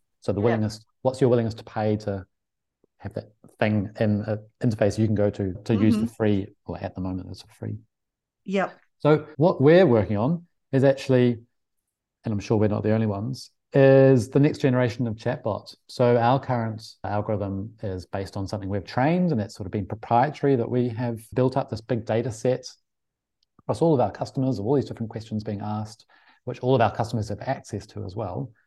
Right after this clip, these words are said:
Speaker 1: And we've been training that, but this large language model from Chat G P T actually does that kind of for us. And so,
Speaker 2: Mm.
Speaker 1: but that actually also helps our customers get a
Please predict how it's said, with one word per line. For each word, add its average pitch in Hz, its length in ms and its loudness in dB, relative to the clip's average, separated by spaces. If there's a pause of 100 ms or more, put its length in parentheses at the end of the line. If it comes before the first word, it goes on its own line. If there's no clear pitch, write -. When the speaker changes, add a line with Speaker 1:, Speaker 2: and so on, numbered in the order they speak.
(140)
Speaker 1:
And 139 80 4
we've 156 120 6
been 110 140 0
training 120 340 0
that, 101 300 -4 (120)
but 117 100 -6
this 120 180 2
large 127 280 6
language 120 320 4
model 107 200 0
from 95 320 -4
Chat 101 200 -10
G - 80 -6
P 107 100 -2
T 95 360 0 (460)
actually 123 380 0
does 92 200 0
that 107 140 2
kind 107 200 0
of 110 120 -2
for 131 240 2
us. - 380 -14
And 107 200 0
so, 107 400 6
Speaker 2:
Mm. 226 320 0 (340)
Speaker 1:
but - 160 2
that 135 160 4
actually 117 180 -2
also 117 320 0
helps 139 220 2
our 131 200 2
customers 110 320 -6
get 104 160 -6
a 104 120 -4